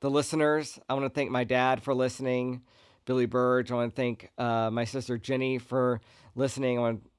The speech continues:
thank my sister Melanie for listening. Uh, I wanna thank my friend Brian Noway for listening, my friend Keegan for listening, and I wanna thank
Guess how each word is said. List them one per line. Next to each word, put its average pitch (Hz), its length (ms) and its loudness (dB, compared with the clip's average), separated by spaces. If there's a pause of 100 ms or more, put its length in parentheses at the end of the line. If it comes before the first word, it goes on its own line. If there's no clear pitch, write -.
(120)
thank 127 220 -2
my 117 560 0
sister 131 440 -4
Melanie 131 540 2
for 131 160 -2
listening. 127 640 -2 (540)
Uh, 117 40 -6
I 113 220 2
wanna 120 160 -2
thank 135 120 -4
my 123 100 0
friend 117 300 -2
Brian 120 340 2
Noway 139 520 6
for 131 180 -2
listening, 131 680 0 (240)
my 123 160 -2
friend 123 260 -2
Keegan 147 540 2
for 131 340 0
listening, 131 800 -2 (180)
and 123 160 0
I 127 60 2
wanna 123 180 0
thank 120 480 -4